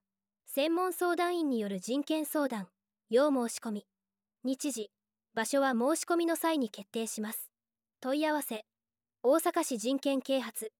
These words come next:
相談センター。電話ゼロ六の六五三二の七八三ゼロ、ファックスゼロ六の六五三一のゼロ六六六。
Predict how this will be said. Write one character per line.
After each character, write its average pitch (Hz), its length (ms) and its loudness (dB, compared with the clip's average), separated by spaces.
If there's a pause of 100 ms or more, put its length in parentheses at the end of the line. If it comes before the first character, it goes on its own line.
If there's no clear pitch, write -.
(320)
相 - 280 2
談 320 180 2
セ 311 160 0
ン 285 60 -2
タ - 100 -8
ー。 208 120 -6 (560)
電 277 200 2
話 339 140 2
ゼ 339 120 2
ロ 320 80 2
六 285 240 0
の 240 120 0
六 247 220 -2
五 254 200 4
三 254 260 -2
二 247 220 2
の 226 100 0
七 233 220 -2
八 233 180 -10
三 254 260 -4
ゼ 240 140 -4
ロ、 226 120 -6 (180)
フ - 80 -2
ァ 277 40 0
ッ - 40 -2
ク - 120 -14
ス 247 120 -6
ゼ 233 140 0
ロ 233 100 0
六 233 240 -2
の 226 100 0
六 233 240 -2
五 247 220 2
三 254 260 -2
一 226 180 -4
の 226 120 0
ゼ 262 140 0
ロ 262 100 2
六 247 240 -2
六 233 200 -4
六。 - 280 -8